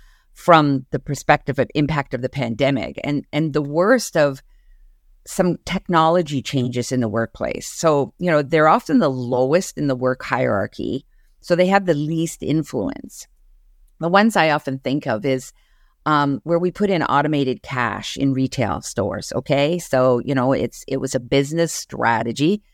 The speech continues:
Something needed to be done for the business, whether to save money, cut costs, reduce, reduce staffing, et cetera. But those frontline workers were still stuck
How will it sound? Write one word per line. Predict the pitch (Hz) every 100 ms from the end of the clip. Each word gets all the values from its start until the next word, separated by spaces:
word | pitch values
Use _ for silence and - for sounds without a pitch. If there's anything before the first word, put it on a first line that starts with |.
| _
Something | 139 143 139
needed | 143 135
to | 131
be | 143
done | 139 135 135
for | 139
the | 127
business, | - 117 131 135 143 135 - _ _ _ _
whether | 160 160 143
to | 147
save | - 139 135
money, | 127 123 127 131 127 -
cut | 139 -
costs, | - 131 127 123 - - - _ _ _ -
reduce, | 151 151 147 143 139 - - _
reduce | 131 139 135 135 127
staffing, | - - - 120 120 135 135 131 123 -
et | 123 -
cetera. | - 143 139 113 107 - _ - _ _ _
But | 180 175
those | 254 349
frontline | - - 190 208 - 220 190 160
workers | 160 165 - 160 147
were | 151
still | - - 226
stuck | 233 - 202 262